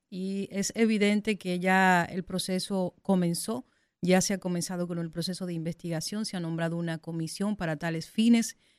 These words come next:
que está encabezada por el ingeniero Reyes Madera, quien es el director precisamente de evaluación sísmica, así como un grupo de profesionales que tendrá la tarea,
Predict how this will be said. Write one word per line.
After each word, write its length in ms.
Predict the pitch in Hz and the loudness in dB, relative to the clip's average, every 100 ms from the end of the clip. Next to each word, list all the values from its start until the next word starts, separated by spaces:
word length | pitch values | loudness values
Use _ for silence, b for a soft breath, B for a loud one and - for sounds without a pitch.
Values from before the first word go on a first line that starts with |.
| _ | _
que 80 | - | -2
está 300 | 175 180 180 | 0 2 2
encabezada 800 | 196 190 190 175 165 - 180 180 | 4 0 0 0 0 -2 -4 -2
por 220 | 170 170 165 | -2 0 0
el 200 | 165 170 | 0 -2
ingeniero 600 | 170 170 165 180 190 185 | -4 -4 0 0 0 0
Reyes 440 | 190 185 202 - | -2 -2 -2 -2
Madera, 560 | 180 160 170 170 156 - _ _ _ _ | -2 0 2 2 0 -6 _ _ _ _
quien 560 | - 180 180 180 180 175 | -2 0 0 -2 -4 -6
es 300 | 180 180 - | -4 -2 -2
el 240 | 196 190 | -2 -2
director 480 | 180 180 170 - 180 | -2 -4 -4 0 0
precisamente 680 | 175 180 190 190 175 175 180 | 0 -6 -4 -4 -4 -4 -4
de 140 | 170 | -4
evaluación 580 | 165 160 156 160 - 185 | -2 -2 -2 -4 -4 -6
sísmica, 720 | - 196 196 - 175 165 165 _ _ - | -6 -4 -4 -4 -10 -10 -14 _ _ -4
así 220 | 185 202 | -2 -2
como 400 | 196 208 202 208 | 0 0 2 2
un 100 | 208 | 2
grupo 320 | 202 208 202 | 2 0 0
de 100 | 202 | -2
profesionales 720 | 180 196 190 196 185 175 180 | -2 -4 -4 -2 -4 -2 -6
que 200 | - 185 | -4 -4
tendrá 320 | 175 175 175 | 0 -2 2
la 140 | 190 202 | 2 2
tarea, 460 | 202 180 170 165 | 0 0 0 -4